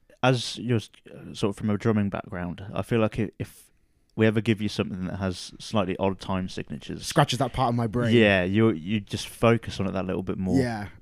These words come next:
Speaker 2: and I, and I think that it just really helped me attach to it a bit more, I think, and, and enjoy it and kind of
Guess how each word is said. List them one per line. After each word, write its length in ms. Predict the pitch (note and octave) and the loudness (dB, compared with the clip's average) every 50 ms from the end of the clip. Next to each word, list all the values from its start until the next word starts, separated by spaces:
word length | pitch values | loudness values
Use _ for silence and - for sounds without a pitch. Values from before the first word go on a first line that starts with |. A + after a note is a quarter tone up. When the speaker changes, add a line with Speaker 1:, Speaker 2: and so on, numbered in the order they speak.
| - - | -6 -2
Speaker 2:
and 100 | B2+ C3 | 0 0
I, 60 | C3 C3 | 0 0
and 200 | A2 C#3 C3+ C3+ | 2 2 4 4
I 100 | C3 B2 | 4 4
think 240 | - D3+ C#3+ C#3 | 4 4 4 4
that 200 | C3+ C3 C3 B2+ - _ _ | 4 2 0 0 -4 _ _
it 220 | - A#2+ C3 C3 A#2+ | -4 -2 -2 -2 0
just 180 | A2 C#3+ A#2+ | -2 -4 0
really 340 | B2 B2+ C#3+ C#3 C3 B2 B2 | 4 6 6 8 8 6 4
helped 260 | G#2+ G#2+ A#2+ A#2 F#2+ | 2 0 0 -2 0
me 400 | A#2 A#2 A2+ A2+ A2 G#2+ F#2 - _ _ _ _ _ _ _ _ _ _ _ _ _ _ _ _ _ _ _ _ _ _ _ | 0 0 0 0 0 -2 -4 -6 _ _ _ _ _ _ _ _ _ _ _ _ _ _ _ _ _ _ _ _ _ _ _
attach 440 | - A#2 - - C#3+ D3+ D3+ - - | -6 -6 -4 -2 -4 -4 -4 -4 -4
to 100 | - C3+ | -2 0
it 100 | B2+ G#2+ | 0 2
a 40 | B2 | 2
bit 120 | C3 B2+ A#2 | 0 0 2
more, 280 | B2 B2 B2 B2+ B2 | 2 2 2 2 2
I 40 | A#2+ | 2
think, 340 | A#2 - - B2 A#2+ A#2 - | 0 -2 -2 -2 -2 -2 -4
and, 200 | - - A#2+ A#2 A#2+ | -4 -4 -2 -2 -2
and 200 | - B2 A#2 A#2+ | -2 -2 -2 -2
enjoy 480 | - A#2+ A2+ G#2+ - - B2+ A#2+ A#2+ A#2+ | -2 -2 -4 -2 0 0 2 2 2 2
it 120 | A#2+ A#2 - | 0 -2 -4
and 240 | A2+ A2 G#2+ G2 - - _ _ _ _ _ | -6 -6 -6 -8 -10 -16 _ _ _ _ _
kind 140 | - B2 A#2+ | -4 -2 -2
of 160 | A#2 F#2 - | -2 -2 -6